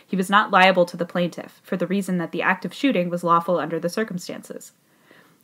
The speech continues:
Where a defendant, in a civil action like the one before us,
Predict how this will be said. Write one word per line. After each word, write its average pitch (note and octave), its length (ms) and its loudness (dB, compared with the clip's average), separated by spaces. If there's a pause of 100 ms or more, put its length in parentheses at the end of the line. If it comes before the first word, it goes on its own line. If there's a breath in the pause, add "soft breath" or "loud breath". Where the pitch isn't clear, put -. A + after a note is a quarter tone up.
(120)
Where G#3 180 6
a A#3 60 4
defendant, G#3+ 560 0
in F3+ 160 -6
a E3+ 60 -2
civil G#3 260 2
action F#3 340 2
like E3+ 160 -4
the F3 80 -4
one E3+ 180 -4
before F#3+ 360 0
us, E3+ 200 -4